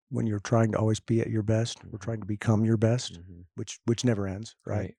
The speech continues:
Speaker 2: right.
Speaker 1: We're always, we're always trying to become better than we are. And I think that,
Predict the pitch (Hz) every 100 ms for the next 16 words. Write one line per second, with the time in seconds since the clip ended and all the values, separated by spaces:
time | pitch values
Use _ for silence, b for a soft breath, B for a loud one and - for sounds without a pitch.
0 | - 92 120 123 98 - - 120 117 -
1 | 117 98 98 - 123 107 107 104 101 101
2 | 101 131 123 - B B B B B B
3 | - 113 123 117 110 98